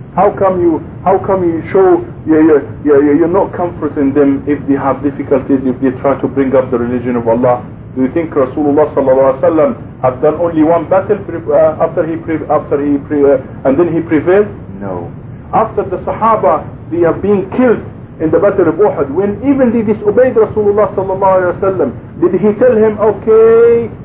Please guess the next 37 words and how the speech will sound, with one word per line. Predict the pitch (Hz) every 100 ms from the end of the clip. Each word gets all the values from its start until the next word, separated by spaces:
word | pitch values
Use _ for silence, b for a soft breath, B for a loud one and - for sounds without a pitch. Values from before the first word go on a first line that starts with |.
| -
there | 185
is | 190
no | 226
tarbiyah | 220 190 185 220 214 214
now, | 214 226 226 220 -
let's | 202 - -
go | 220
to | 220
the | 214 202
mosque | 226 226 - 208
to |
learn | 202 220 208
about | 214 190
tarbiyah, | - 202 202 240 240 240 233 - - 185
and | 180
we'll | 190 190
leave | 220 208 185
jihad | 202 226 220
for | 208
a | 214
while | 226 220
until | 202 220 214
we | 202
have | 214 -
tarbiyah, | 208 196 226 240 247 247 -
until | 190 - 220 208
you |
listen | 202 226 - 208
to | 208
me | 202 220 -
properly"? | 233 233 233 247 247 - -
I | 165 175
told | 214 233 247
you. | 208 254 233 - -
He | -
did | 175
not | 208